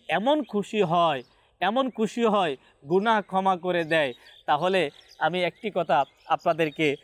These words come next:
আহ, স্মরণ করিয়ে দিই, আল্লাহ তাবারক ওয়া তাআলার সৃষ্টির মধ্যে শ্রেষ্ঠ হচ্ছে, মাখলুকাতের মধ্যে মানুষকে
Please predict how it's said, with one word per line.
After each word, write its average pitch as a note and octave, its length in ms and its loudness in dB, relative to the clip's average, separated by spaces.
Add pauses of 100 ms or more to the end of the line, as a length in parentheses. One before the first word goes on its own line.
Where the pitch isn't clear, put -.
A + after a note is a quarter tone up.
(280)
আহ, C#3 340 0
স্মরণ F#3 420 0
করিয়ে E3 300 -2
দিই, D3 240 -6 (260)
আল্লাহ F3+ 300 0
তাবারক F3 500 0
ওয়া E3 100 0
তাআলার D#3+ 380 2 (260)
সৃষ্টির G3+ 560 -4
মধ্যে D#3+ 500 -2 (300)
শ্রেষ্ঠ - 460 -2
হচ্ছে, F3+ 680 0 (920)
মাখলুকাতের F#3 840 0
মধ্যে D3+ 440 -2 (320)
মানুষকে D#3+ 800 -2